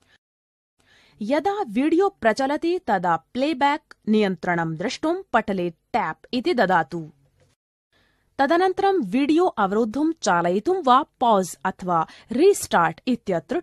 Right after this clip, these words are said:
टैप इति नुदतु। वीडियो पृष्ठे अथवा द्रुततया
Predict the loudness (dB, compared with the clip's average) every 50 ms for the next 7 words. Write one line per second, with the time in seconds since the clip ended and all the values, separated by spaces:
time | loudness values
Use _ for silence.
0 | _ -2 0 0 0 0 -4 _ -8 -6 -6 -2 0 2 2 4 2 2 0 -2
1 | -2 -2 -4 -4 -4 -8 -14 _ _ _ _ _ _ _ _ _ _ _ _ _
2 | _ _ _ _ _ _ _ _ _ _ _ -20 _ _ -2 0 0 2 2 2
3 | 2 0 0 -2 -4 -4 -4 -4 -6 -6 -6 -4 -4 -4 -4 -4 -2 -2 0 0
4 | 0 -2 -4 -10 -20 -20 -18 -16 -12 -4 0 0 0 0 2 0 0 0 2